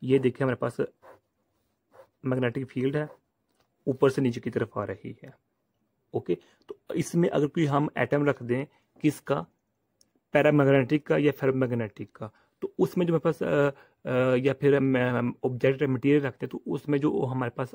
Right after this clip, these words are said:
unpaired electron तो होना होता है उसकी spinning motion की वजह से, अ, जो हमारे पास होगी dipole moment वो हमारे पास upward होगा, यानी कि direction क्या होगी,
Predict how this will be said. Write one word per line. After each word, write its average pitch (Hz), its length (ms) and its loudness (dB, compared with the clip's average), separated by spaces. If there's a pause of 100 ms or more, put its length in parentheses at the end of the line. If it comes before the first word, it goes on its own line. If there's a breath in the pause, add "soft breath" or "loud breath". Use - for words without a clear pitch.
unpaired 139 380 2
electron 156 500 -4
तो 131 120 -10
होना 123 200 -6
होता 117 260 -6
है 139 100 -4 (360 loud breath)
उसकी - 300 -2
spinning 156 460 0
motion 135 300 -2
की 120 60 -4
वजह 120 200 -2
से, 127 200 -2
अ, 127 920 2
जो 131 200 2
हमारे 127 200 -2
पास 123 180 -2
होगी 120 420 -4 (260 soft breath)
dipole 123 400 2
moment 131 360 2
वो 131 120 -2
हमारे 120 320 0
पास - 320 -4
upward 123 680 -4
होगा, 107 540 -10 (4000)
यानी 131 160 -4
कि 127 160 0
direction 127 440 -2
क्या 131 120 4
होगी, 120 200 -2